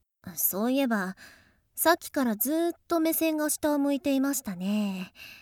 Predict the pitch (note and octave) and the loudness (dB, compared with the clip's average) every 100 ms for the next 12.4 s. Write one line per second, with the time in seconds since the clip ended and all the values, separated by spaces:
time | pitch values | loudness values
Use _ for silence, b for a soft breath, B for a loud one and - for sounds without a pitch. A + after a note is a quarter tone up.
0 | B B B _ B3+ A3+ B3 C4 - _ | B B B _ -8 -4 -4 -6 -10 _
1 | - B B B B B B _ _ _ | -20 B B B B B B _ _ _
2 | A3+ C4 D4 D4 A#3+ G#3 F#3+ F3+ E3+ E3+ | 0 2 2 4 2 0 -4 -8 -10 -10
3 | - A3 C4+ F4 F#4+ - _ _ _ _ | -8 -4 -2 -2 -4 -12 _ _ _ _
4 | _ _ _ _ _ G3+ G#3 A3 - F#3 | _ _ _ _ _ 0 2 2 -2 -6
5 | - - D#3+ D#3+ - b b b b b | -8 -8 -14 -12 -16 b b b b b
6 | b _ _ - A#3+ - D4+ D#4 D#4+ - | b _ _ -2 0 2 2 2 0 -2
7 | C4 E4+ - _ _ _ _ _ - F3+ | -4 -6 -12 _ _ _ _ _ -8 -6
8 | F3 - B3 - _ _ _ _ _ _ | -8 -6 -6 -6 _ _ _ _ _ _
9 | b b b b b b - G#3 A3+ C#4 | b b b b b b -4 -2 0 0
10 | - C4 A#3+ G#3 G#3 A3+ C#4 - _ _ | 2 2 4 2 2 2 2 0 _ _
11 | _ - B3 C4 A#3+ G#3+ G3 E3 F3 A3 | _ -2 2 4 4 2 0 -2 0 0
12 | G#3+ F#3 - | 0 -2 -2